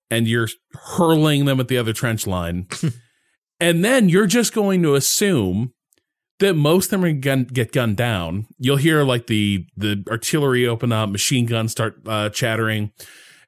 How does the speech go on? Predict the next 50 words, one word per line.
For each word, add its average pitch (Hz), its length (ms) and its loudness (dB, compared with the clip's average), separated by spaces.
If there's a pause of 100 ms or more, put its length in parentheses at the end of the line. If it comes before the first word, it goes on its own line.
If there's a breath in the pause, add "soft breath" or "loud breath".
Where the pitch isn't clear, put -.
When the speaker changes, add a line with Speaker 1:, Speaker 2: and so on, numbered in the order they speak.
(180)
Speaker 1:
and 185 160 2
you'll 254 140 4
already 175 340 4
be 143 140 -2
ordering 117 340 0
up 104 140 -4
the 107 80 -2
new 101 320 0 (180)
reinforcements 101 800 -2
coming 90 320 -6
up, 78 240 -12 (180)
uh, 92 380 -2
to - 160 -4
make 98 220 -2
the, 92 380 -4
to 135 120 0
make 107 160 0
the 98 120 -4
next 87 260 -10
push. 90 320 -6
Like, 101 100 -6
kind 120 240 -2
of 110 80 0
what 98 80 -4
you're 92 80 -6
doing 101 300 -4
here 92 200 -4
is 90 220 -4 (320 loud breath)
the 123 100 0
first 127 300 -2
guys 110 240 -2
there 101 240 -2
are 98 140 -6 (160)
going 101 300 0
to 92 40 0
basically 95 640 -4 (100)
help 175 340 -2
you 160 140 -2
identify 101 760 -2 (440 loud breath)
where 113 280 0
machine 98 360 -4
guns 82 260 -6
are - 60 -10
set 78 220 -4
up, 65 220 -14
where 90 200 -2
the 87 80 -6
resistance 85 560 -8
is 78 80 -8
stiffest, - 580 -8